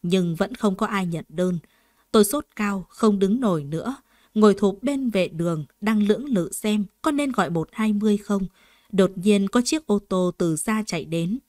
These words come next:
"Giang Chi Miểu, sao cô lại ở đây?" Tôi nhéo mắt nhìn, hình như một người bạn từ nhỏ của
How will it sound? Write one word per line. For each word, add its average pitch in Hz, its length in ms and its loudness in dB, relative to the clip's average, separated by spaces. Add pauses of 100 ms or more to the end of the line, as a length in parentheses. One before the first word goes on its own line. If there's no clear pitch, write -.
(420)
"Giang 202 280 2
Chi 214 200 2
Miểu, 170 300 0 (300)
sao 247 220 4
cô 247 80 6
lại 202 160 4
ở 175 200 -2
đây?" 196 300 -6 (500)
Tôi 190 140 4
nhéo 180 240 -2
mắt 247 260 -6
nhìn, 170 320 -2 (240)
hình 208 240 4
như 277 240 0
một 190 200 2
người 175 180 0
bạn 160 220 -2 (100)
từ 175 140 2
nhỏ 156 460 -4
của 175 240 4